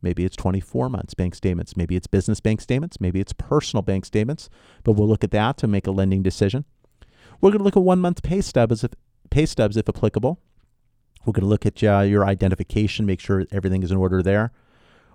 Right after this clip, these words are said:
We're gonna, if you look at, if you own property, we're gonna look at the current mortgage statement. We wanna get a rating, the current insurance, so we get a,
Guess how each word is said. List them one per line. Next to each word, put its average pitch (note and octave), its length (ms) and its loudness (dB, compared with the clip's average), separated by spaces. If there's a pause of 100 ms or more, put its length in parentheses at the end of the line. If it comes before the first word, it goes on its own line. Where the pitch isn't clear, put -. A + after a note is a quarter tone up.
(160)
We're E3 100 4
gonna, E3+ 160 2
if - 120 -4
you E3+ 220 0
look F3 200 0
at, D#3+ 100 2
if - 180 -6
you D3+ 100 4
own D#3 100 2
property, D#3 420 2
we're B2 100 4
gonna B2+ 120 2
look C3 100 2
at C3 60 -4
the C3+ 60 -6
current C3+ 260 -2
mortgage C3 320 2
statement. C3+ 340 0
We A#2 80 0
wanna G2 220 0
get F#2 120 0
a F2+ 40 2
rating, B2 520 2
the F2+ 120 -4
current F2+ 340 -4
insurance, C3 540 -2
so G#2 60 -4
we F#2 80 -2
get F#2 160 -4
a, F2 100 -4